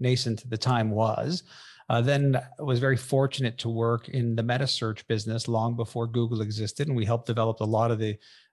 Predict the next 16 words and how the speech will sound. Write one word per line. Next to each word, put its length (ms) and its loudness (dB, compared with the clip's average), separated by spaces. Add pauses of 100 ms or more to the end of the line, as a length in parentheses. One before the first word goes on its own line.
main 260 2
advertising 720 0
revenue 280 0
channels 400 -4
you 80 -4
see 220 -2
now 180 0
in 80 -2
these 140 -2
multi-billion, 640 -2
if 120 -6
not 160 -2
trillion 440 0
dollar 320 2
companies. 680 -2 (400)
Uh, 320 4